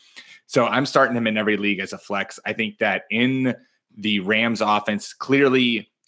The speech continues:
Jared Goff has already found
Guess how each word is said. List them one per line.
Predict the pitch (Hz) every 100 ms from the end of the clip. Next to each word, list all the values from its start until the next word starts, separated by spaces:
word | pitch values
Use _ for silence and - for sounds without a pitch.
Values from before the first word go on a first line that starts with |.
| _ _ _
Jared | 131 135 127
Goff | 110 110 113
has | 95 98
already | 98 101 104 101 92
found | - 104 95 98 98 -